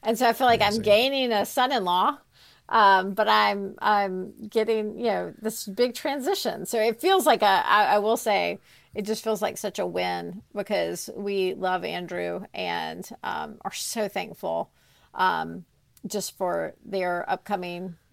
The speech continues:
Speaker 1: wedding and can't wait for it. It, it will happen the month after the conference. <laughs> And it seems so much more manageable to plan a, a wedding for two hundred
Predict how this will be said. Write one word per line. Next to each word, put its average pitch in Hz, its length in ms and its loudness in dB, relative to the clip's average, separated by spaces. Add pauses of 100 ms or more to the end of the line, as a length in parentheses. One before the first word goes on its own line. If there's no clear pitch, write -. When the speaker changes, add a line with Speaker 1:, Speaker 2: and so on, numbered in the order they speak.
(140)
Speaker 1:
wedding 240 520 4
and - 180 -8
can't 214 220 -2
wait 185 260 -2
for 202 240 2
it. 185 200 0 (100)
It, 196 240 0
it 214 180 0
will 226 120 4
happen 202 400 2
the 185 80 -2
month 185 340 -2 (160)
after 262 400 0
the 277 100 -2
conference. 247 760 -4 (300)
<laughs> 330 80 6 (600)
And 262 180 6
it 240 180 0
seems 330 380 6
so 285 200 4
much 311 260 -2
more 285 140 0
manageable 294 720 0
to - 100 -6
plan 208 260 -2
a, 196 100 0 (340)
a 220 140 6
wedding 269 400 4
for 240 100 0
two 233 240 0
hundred 285 520 6